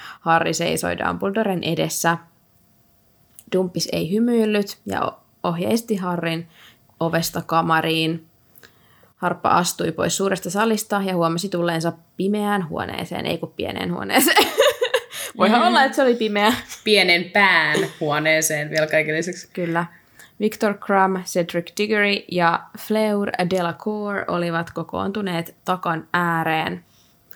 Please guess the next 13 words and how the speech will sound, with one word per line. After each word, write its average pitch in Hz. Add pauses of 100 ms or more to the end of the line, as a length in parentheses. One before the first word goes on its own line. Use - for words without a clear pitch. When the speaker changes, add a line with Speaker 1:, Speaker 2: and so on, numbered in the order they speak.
(280)
Speaker 1:
Ja 190
pakko 220
sanoa 220
tässä 196
muuten, 185
että 175
Vesa 202
Vierikkohan 175
sanoo 151
Fleur. 160 (1300)
Speaker 2:
Joo. 175 (800)
Fleur. 277 (420)
Speaker 1:
Fleur 185